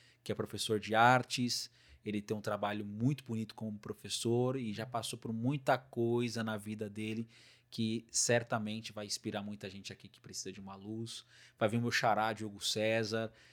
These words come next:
que é, que ele é terapeuta holístico, professor, tem uma história de vida muito bonita também. Vai vir Giovanni, nu-, numero-, numerólogo, pra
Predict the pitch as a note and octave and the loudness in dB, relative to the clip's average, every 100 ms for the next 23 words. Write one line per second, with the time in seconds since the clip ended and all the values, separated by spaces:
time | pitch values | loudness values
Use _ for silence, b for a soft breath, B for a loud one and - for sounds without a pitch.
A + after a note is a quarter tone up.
0 | B _ - G#2 G#2 G2+ G2 G2 F#2+ F2+ | B _ -2 0 0 -2 -6 -8 -12 -14
1 | - G2 - G2+ - G#2+ - G#2+ G2 G#2+ | -8 -6 -2 -4 -2 -6 -2 -4 -4 -4
2 | A2 G2+ - - - - G#2 A2+ A2 G#2+ | -4 -4 -6 -8 -10 -4 0 0 -2 -6
3 | - G#2+ G2+ G#2 G#2 G#2+ A2+ G#2+ G2+ G#2 | -2 -2 -2 -6 -6 -4 -2 -2 -2 -6
4 | G2+ G2+ F#2+ G2 G#2+ A2 A2+ - B B | -8 -10 -6 -2 -2 -2 -4 -10 B B
5 | B B B B - F#2+ G#2 G2+ G#2 F#2+ | B B B B -16 -8 -6 0 -2 2
6 | A2 G#2+ G2+ G2+ G#2+ G#2 G2+ F#2+ F#2 A2+ | 2 2 -4 -8 -8 -4 -4 -6 -4 2
7 | A2+ G2+ G#2+ A#2+ A#2+ A2 - G#2 G2+ | 4 8 12 10 10 2 -2 -4 -4